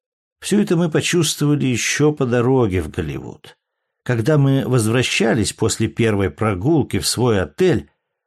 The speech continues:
остановились мы по странному стечению обстоятельств на бульваре Голливуд, в отеле "Голливуд", помещавшемся в городе Голливуде. Ничего более голливудского уже нельзя придумать.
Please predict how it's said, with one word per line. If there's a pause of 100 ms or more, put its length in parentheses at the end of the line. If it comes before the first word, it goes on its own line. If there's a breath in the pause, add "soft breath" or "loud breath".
(180)
остановились
мы
по
странному
стечению
обстоятельств (120)
на
бульваре
Голливуд,
в
отеле
"Голливуд", (260 loud breath)
помещавшемся
в
городе
Голливуде. (420)
Ничего
более
голливудского
уже
нельзя
придумать.